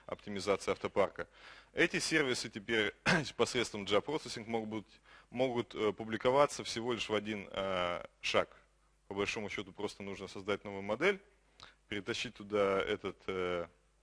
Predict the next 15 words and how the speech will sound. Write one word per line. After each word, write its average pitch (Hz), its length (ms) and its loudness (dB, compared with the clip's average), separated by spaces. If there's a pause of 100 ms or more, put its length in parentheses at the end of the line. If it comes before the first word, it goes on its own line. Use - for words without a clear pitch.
(520)
инструмент 156 560 -4 (800)
и, 135 80 -4
в - 80 -10
принципе, 113 500 -6
публиковать 98 580 -2 (800)
его 87 200 -14
уже. 80 200 -18 (920)
Вот, 85 240 -14
и 95 40 -12
больше 113 280 -4
ничего 104 260 -2
особо 98 260 -6
делать 92 280 -4
не 92 60 -10
надо. 82 200 -16